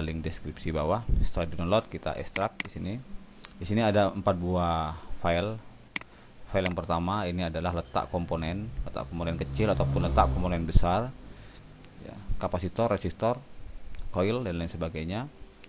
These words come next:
Bok-, blok diagram ini adalah gambaran singkat bagaimana handphone itu berkomunikasi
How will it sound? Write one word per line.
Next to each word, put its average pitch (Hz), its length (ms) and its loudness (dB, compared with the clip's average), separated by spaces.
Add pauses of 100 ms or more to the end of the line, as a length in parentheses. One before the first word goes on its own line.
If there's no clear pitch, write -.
(360)
Bok-, 98 320 2
blok 117 240 6
diagram 90 480 2
ini 85 320 -2
adalah 85 320 -2
gambaran 87 400 0
singkat 107 480 -2
bagaimana 85 720 -4
handphone 82 400 -6
itu 90 320 -4
berkomunikasi 82 880 -6